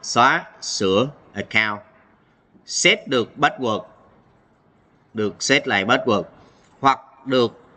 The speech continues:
tạo, xóa, sửa group. Tức là những cái group con ở bên trong. Được thay đổi thành viên trong group. Rồi được tạo, xóa, sửa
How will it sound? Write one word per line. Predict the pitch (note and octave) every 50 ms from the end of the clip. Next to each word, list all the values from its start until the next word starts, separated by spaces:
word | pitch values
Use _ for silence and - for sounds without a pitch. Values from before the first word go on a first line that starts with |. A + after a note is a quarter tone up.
| _
tạo, | - A#2 A2 G#2+ G#2+ A2+ A#2 B2+ A#2 - _ -
xóa, | - - - C#3+ D3+ E3+ G3 A3 G#3+ -
sửa | - - - - B2+ A2 G2+ G#2+ B2+ E3+ F#3 - _ _ _ -
group. | A#2 C3 F#3 A3+ - - _ _ _ _ _ _ _ _ _ _ _ _ _ _ _ _ _ _
Tức | - F#3+ F3
là | C#3
những | B2 A2+ G#2+ A#2+
cái | D#3 F3
group | - - - -
con | E3 D3+ C#3+ C#3 C3
ở | A#2
bên | B2 C#3 C3+ B2
trong. | - C3+ C3 C3 A#2+ - _ _ _ _ _ _ _ _ _ _ _ _ _ _ _ _ _
Được | D3+ D3+ D3+ C#3+ C3+ - -
thay | - D#3+ E3 E3 E3 D#3+
đổi | D3 B2 G#2+ G#2+ A#2 D3 G3 A3+ - _ _ _ _ _ _ _ _ _ _ _ _ _ _ _
thành | - C#3+ C3+ B2+ A#2+ A2+
viên | C3+ D3+ D3+ D3 B2+
trong | D#3+ D3+ D3 C#3+
group. | F3 A#3 - - - _ _ _ _ _ _ _ _ _ _ _ _ _ - - _ _ _ _ _ _ _ _ _ _ _ _ _ _ _ _ _ - - - - - _ _ _
Rồi | B2 B2+ C3 C3 C3 B2+ B2+ A#2+ A#2 - - _
được | - C3+ C3+ C3+ B2 - - -
tạo, | B2 A#2 A2 A2+ B2 B2+ D3 D3
xóa, | - - - C#3+ D3 F3 A3
sửa | - - - B2+ A2+ A2+ A#2+ D3+ G#3